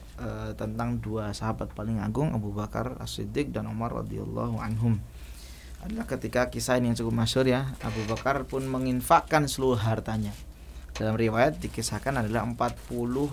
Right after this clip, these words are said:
ribu dinar. Satu dinar itu sekarang sekitar dua juta, ya. Kalau di, di total, ya, bisa hampir, eh, delapan puluh miliar dan seterusnya, ya, banyak sekali. Dan Umar pun kemudian datang dengan setengah hartanya,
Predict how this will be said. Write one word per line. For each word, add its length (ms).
ribu 640
dinar. 560
Satu 320
dinar 320
itu 160
sekarang 320
sekitar 400
dua 160
juta, 400
ya. 240
Kalau 400
di, 240
di 80
total, 400
ya, 160
bisa 400
hampir, 320
eh, 400
delapan 400
puluh 240
miliar 320
dan 160
seterusnya, 640
ya, 80
banyak 320
sekali. 320
Dan 160
Umar 320
pun 320
kemudian 480
datang 400
dengan 160
setengah 400
hartanya, 640